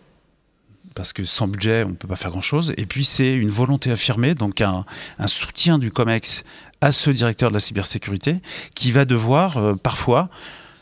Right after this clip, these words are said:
freiner des, euh, envies métiers de mettre sur le marché très vite une nouvelle application,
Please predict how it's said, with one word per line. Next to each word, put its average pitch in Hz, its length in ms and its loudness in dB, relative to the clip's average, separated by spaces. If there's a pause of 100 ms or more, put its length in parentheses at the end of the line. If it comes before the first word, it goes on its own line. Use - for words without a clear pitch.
(100)
freiner 147 460 4
des, 110 380 2
euh, 92 580 2
envies 131 240 4
métiers 131 460 2
de 104 120 0
mettre 120 220 0
sur 113 140 -4
le 107 80 0
marché 110 320 -2
très - 180 -2
vite 120 260 -4
une 98 120 -2
nouvelle 98 240 0
application, 131 680 0